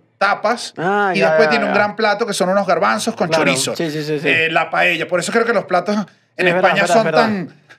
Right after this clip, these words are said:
Speaker 1: tan grandes como, porque es como que en un solo plato
Speaker 2: Está todo.
Speaker 1: está todo. Entonces, ese cosito de un poquito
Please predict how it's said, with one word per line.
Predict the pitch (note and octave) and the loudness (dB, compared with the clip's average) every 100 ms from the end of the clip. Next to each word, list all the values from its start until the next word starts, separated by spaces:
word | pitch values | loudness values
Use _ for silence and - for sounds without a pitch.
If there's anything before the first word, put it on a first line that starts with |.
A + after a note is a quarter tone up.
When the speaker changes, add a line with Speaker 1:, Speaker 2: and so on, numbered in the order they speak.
| _ | _
Speaker 1:
tan | F3+ E3+ | -4 -2
grandes | E3+ A3+ G#3+ E3+ D#3 | 0 0 -2 -4 -6
como, | - E3 D#3+ D#3 | -2 0 2 2
porque | E3+ D#3+ | -2 -2
es | E3 - | -4 -2
como | A3+ A3 | 0 0
que | F#3 | -2
en | F3+ | 0
un | A3+ | -2
solo | G#3 A#3+ A#3+ | 0 0 0
plato | A#3 A#3 A#3+ B3+ B3 | 2 0 2 -4 -4
Speaker 2:
Está | - D3 | -6 -2
todo. | C3+ G#2 - _ | -2 -2 -8 _
Speaker 1:
está | - F#3+ | -2 0
todo. | F#3+ G3+ | 0 0
Entonces, | E3+ E3+ - A3+ | 0 -2 -2 -2
ese | G#3 B3+ | -4 -2
cosito | A#3 - G#3 - | -2 -2 -4 0
de | A#3 | 0
un | |
poquito | G3+ F3 A3 | -2 -6 -8